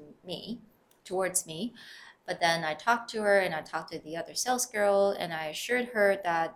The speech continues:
this will not happen again. We will definitely respect her and her job, and we'll make sure to keep everything organized in the stock room. So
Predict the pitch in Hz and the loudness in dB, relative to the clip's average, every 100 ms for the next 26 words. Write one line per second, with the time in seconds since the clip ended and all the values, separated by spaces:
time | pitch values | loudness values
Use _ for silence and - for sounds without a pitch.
0 | - 156 - 165 156 151 - 170 160 160 | -10 -6 -6 -8 -12 -12 -10 -12 -12 -14
1 | 156 170 165 170 160 151 151 147 151 - | -8 -6 -6 -6 -10 -10 -12 -10 -12 -14
2 | 156 165 160 160 170 165 - 160 - - | -20 -14 -12 -14 -6 -4 -2 -6 -10 -6
3 | 185 185 180 175 - 165 156 160 - - | -2 -2 -4 -8 -4 -2 -2 -4 -12 -20
4 | - _ - 170 156 151 156 156 170 170 | -20 _ -8 -6 -6 -8 -8 -8 -8 -4
5 | - 202 202 196 175 - 185 - 180 175 | -2 -2 -2 -4 -12 -12 -12 -8 -8 -8
6 | 175 170 165 170 170 165 160 160 160 - | -12 -14 -14 -10 -10 -10 -12 -8 -8 -8
7 | 160 156 151 160 - 156 - - - 190 | -12 -16 -8 -6 -4 -8 -12 -18 -16 -18
8 | - _ _ _ _ - - - 185 | -20 _ _ _ _ -12 -6 -2 -2